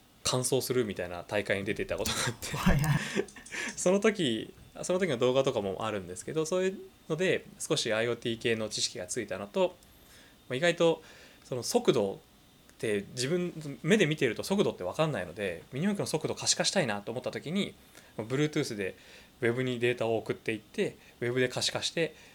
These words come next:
Speaker 1: あ、今ここのスピードだったから脱線したのかとか、そういうのを分かるようにしてたっていうのがあって、まあ、その技術をそのまま使ったっていうところがでかい。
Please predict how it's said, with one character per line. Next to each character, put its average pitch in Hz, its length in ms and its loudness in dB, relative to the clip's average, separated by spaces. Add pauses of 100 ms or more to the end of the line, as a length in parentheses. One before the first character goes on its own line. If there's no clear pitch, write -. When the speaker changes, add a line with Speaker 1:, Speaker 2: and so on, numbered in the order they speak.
(120)
Speaker 1:
あ、 117 120 2
今 147 180 0
こ 131 140 -6
こ 170 100 -2
の 170 100 0
ス - 100 -4
ピ 170 100 -2
ー 156 40 4
ド 156 60 4
だ 156 60 2
っ 151 60 -4
た - 80 -6
か 107 100 -2
ら 92 300 -4
脱 - 100 -6
線 110 240 -4
し - 60 0
た 107 80 2
の 95 80 -2
か - 80 -8
と - 80 -14
か、 - 180 -8 (260)
そ - 120 0
う 151 40 0
い 131 40 -2
う - 20 -2
の 127 160 2
を - 20 -2
分 - 80 -6
か 139 80 4
る 123 60 4
よ 110 80 0
う 101 40 0
に 101 80 -4
し - 40 -6
て - 80 -4
た 92 220 -6
っ 82 60 -14 (120)
て - 80 -2
い 131 200 2
う 127 40 -2
の 117 80 0
が 95 140 -2
あ - 20 -2
っ - 80 -6
て、 90 300 -8 (680)
ま - 60 -6
あ、 - 40 -4
そ 180 100 4
の 180 80 6
技 190 100 2
術 151 220 2
を 98 60 0
そ 113 100 -2
の 110 40 0
ま 107 80 2
ま 104 120 0
使 - 140 -6
っ 107 60 -8
た - 140 -2
っ - 60 -4
て 120 80 2
い - 20 6
う 110 40 2
と 104 40 -2
こ 104 80 0
ろ 98 80 2
が 92 60 -2
で 95 100 -4
か - 100 -2
い。 - 40 -2